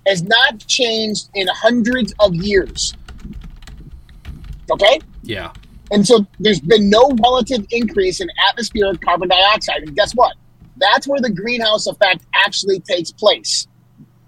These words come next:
Speaker 2: Interesting.
Speaker 1: Oh, okay?
Speaker 2: Yeah.
Speaker 1: Now, the other part of this is the ground or surface level carbon dioxide. Now, it's
Speaker 2: Mm-hmm.
Speaker 1: interesting because they utilize, um, various different survey methodologies with instrumentation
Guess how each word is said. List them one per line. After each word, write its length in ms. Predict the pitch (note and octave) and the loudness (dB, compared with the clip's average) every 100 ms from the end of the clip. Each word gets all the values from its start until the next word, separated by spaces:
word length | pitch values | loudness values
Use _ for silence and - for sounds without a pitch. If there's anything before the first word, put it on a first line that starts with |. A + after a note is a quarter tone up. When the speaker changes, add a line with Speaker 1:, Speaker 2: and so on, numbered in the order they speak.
| _ _ - - _ _ _ _ - - | _ _ -20 -20 _ _ _ _ -18 -8
Speaker 2:
Interesting. 680 | C3 C#3 B2+ - G2+ E2+ C#2+ - | -6 -6 -8 -10 -12 -16 -12 -6
Speaker 1:
Oh, 140 | D3 _ _ _ _ _ - | -6 _ _ _ _ _ -2
okay? 440 | D#3+ E3+ F#3+ G#3 - - | 0 4 4 4 0 -16
Speaker 2:
Yeah. 80 | - G3 | -2 2
Speaker 1:
Now, 220 | G3 F#3+ - | 2 0 0
the 120 | F#3+ | 2
other 180 | B3+ E4+ | 2 4
part 220 | B3+ G3+ | 4 4
of 80 | E3+ | 2
this 280 | F3 F3+ - | 0 0 0
is 380 | F#3+ F#3 F3+ - - | 2 2 0 -8 -10
the 240 | F3 F3+ - D#3 | -8 -8 -8 -4
ground 400 | D#3 G#3 B3+ A#3+ | 2 4 4 2
or 120 | F#3 | 0
surface 480 | - B3 C4+ C4 G#3 | 0 2 2 0 2
level 240 | F#3 E3 | 2 2
carbon 280 | D#3 E3+ D3 | 2 0 0
dioxide. 640 | C#3+ C#3 C3 - - - - _ _ - | -4 -4 -6 -6 -8 -10 -18 _ _ -2
Now, 160 | F#3 F#3 | 2 2
it's 140 | F3 | -2
Speaker 2:
Mm-hmm. 120 | - D#4+ | -2 0
Speaker 1:
interesting 500 | F4 C4+ - G#3 F#3+ | 2 0 0 -4 -2
because 340 | E3+ G3+ F3+ | 0 0 2
they 100 | F#3 | 2
utilize, 880 | E3+ F#3+ C#4+ D4 A3+ F#3+ F3+ F3 E3 - _ F#3 | 2 0 0 4 6 6 4 2 -2 -14 _ 2
um, 180 | E3 D3+ | 2 2
various 360 | F#3+ A3 A#3 | 2 4 4
different 340 | - G#3+ G#3+ D#3+ | 2 0 -2 -2
survey 340 | G3 G3 G#3+ | -2 0 0
methodologies 920 | F#3+ F#3+ F3+ E3+ G3 F3 A#3+ C4+ - - _ _ _ _ _ _ - | 0 0 0 2 2 0 -4 -4 -8 -12 _ _ _ _ _ _ -2
with 180 | G3 E3+ | 0 2
instrumentation 840 | G#3+ - G#3+ F#3 F#3 F#3+ - C4 | 0 0 -2 -2 -2 -4 -2 -2